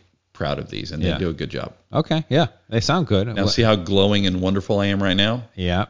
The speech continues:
Speaker 1: Now Tom's gonna move on.
Speaker 2: Uh, okay. And next is the street corn. Now, to preface this, I had the giant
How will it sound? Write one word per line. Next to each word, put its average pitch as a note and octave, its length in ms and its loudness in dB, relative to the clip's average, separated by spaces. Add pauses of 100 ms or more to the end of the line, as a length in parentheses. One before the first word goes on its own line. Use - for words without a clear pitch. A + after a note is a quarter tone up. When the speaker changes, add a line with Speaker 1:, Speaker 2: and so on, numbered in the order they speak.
(120)
Speaker 1:
Now G2+ 200 2
Tom's G2+ 300 0
gonna F#2+ 140 0
move F#2+ 200 0
on. D#2 260 -2
Speaker 2:
Uh, G2+ 640 4
okay. C#2+ 440 -6
And G2 760 0 (140)
next A#2+ 640 0
is G#2+ 280 4
the G#2+ 100 2
street - 340 4
corn. D#2+ 400 -4
Now, G#2+ 300 4 (540)
to B2 160 4
preface D#3+ 420 4
this, F#2+ 380 -2 (120)
I A2 140 0
had C#3+ 440 2
the A#2+ 280 4
giant A#2+ 560 2